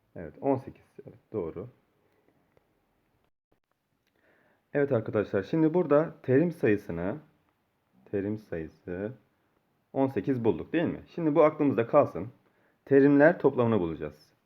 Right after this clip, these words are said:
Onu da nasıl buluyorduk? Orta, orta terimler toplamı eşittir orta,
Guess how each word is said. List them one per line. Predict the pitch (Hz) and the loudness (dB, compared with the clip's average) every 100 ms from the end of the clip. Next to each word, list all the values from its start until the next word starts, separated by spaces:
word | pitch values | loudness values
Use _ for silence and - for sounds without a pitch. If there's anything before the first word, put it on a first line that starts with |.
| _ _ _ _ - | _ _ _ _ 0
Onu | 156 147 | 4 6
da | |
nasıl | 147 160 127 | 4 2 -2
buluyorduk? | 92 87 85 80 - - _ - | -4 -4 -4 -4 -10 -14 _ 0
Orta, | 110 110 - 110 101 - _ _ | 4 4 4 2 2 -4 _ _
orta | - 95 92 104 95 110 131 _ _ _ _ | -8 -6 -4 -4 -2 -4 -8 _ _ _ _
terimler | - 87 90 85 | -14 -10 -10 -10
toplamı | - - _ | -12 -16 _
eşittir | - _ - 107 - _ _ _ _ _ - | -20 _ -10 -10 -10 _ _ _ _ _ -8
orta, | 101 98 90 87 107 | -6 -6 -6 -6 -6